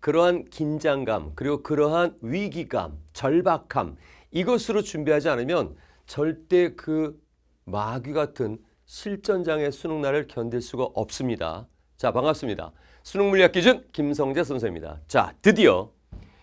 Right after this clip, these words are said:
문제의 고퀄리티를 자랑하는 좀 명성이 또 자자하죠. 뭐 아마 주변에서 많이 들었을 겁니다. 바로 버전업 실전 모의고사 버실모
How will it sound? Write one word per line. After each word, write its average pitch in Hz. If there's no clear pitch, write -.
문제의 208
고퀄리티를 190
자랑하는 143
좀 117
명성이 185
또 185
자자하죠. 170
뭐 139
아마 151
주변에서 156
많이 123
들었을 135
겁니다. 110
바로 135
버전업 220
실전 190
모의고사 120
버실모 160